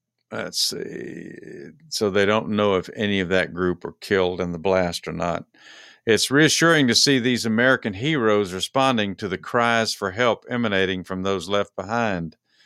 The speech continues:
We're thankful for heroes like these who go above and beyond what's required of them to save those left behind in the wake of this administration's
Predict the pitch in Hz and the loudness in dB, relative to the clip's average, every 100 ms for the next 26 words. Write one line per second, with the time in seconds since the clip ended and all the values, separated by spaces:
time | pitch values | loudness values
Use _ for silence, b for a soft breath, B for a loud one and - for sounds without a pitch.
0 | b b b - 110 98 - 170 170 123 | b b b 0 0 2 2 2 2 0
1 | 107 - 98 127 160 110 92 90 90 87 | 0 0 0 2 2 4 2 0 -2 0
2 | - 98 110 113 107 87 117 110 95 82 | -2 -2 -2 -4 -4 0 4 4 4 2
3 | 135 113 95 95 - 104 92 104 110 107 | 4 4 2 -2 -8 -10 -6 -2 0 2
4 | 98 92 95 - 95 - - 113 104 95 | 0 -2 -6 -6 -10 -10 -2 2 4 2
5 | 87 92 90 87 85 b b b - 104 | -2 -2 -2 -4 -10 b b b -10 -4
6 | - 123 113 98 101 95 104 101 - 101 | 2 2 2 2 2 0 -2 -2 -2 -8
7 | 92 107 104 92 87 85 b b b - | -6 -2 0 -2 -4 -10 b b b -2
8 | 143 156 110 104 107 - 101 104 95 101 | 2 2 2 4 4 2 -2 -2 -2 -4
9 | 87 101 92 - 110 98 104 95 | -4 -4 -4 -2 0 0 -4 -8